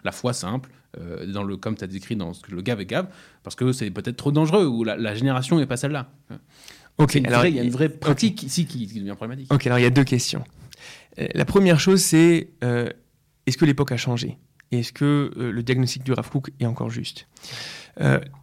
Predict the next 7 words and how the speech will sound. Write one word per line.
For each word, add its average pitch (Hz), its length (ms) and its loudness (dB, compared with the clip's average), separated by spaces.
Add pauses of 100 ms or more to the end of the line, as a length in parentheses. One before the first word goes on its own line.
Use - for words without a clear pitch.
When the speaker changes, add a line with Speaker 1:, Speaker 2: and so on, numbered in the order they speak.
Speaker 2:
clairement, 165 280 10
l'époque 127 280 4
a 127 40 2
changé. 131 320 -4 (760)
Euh, 127 260 0
clairement, 151 680 6
euh, 110 600 2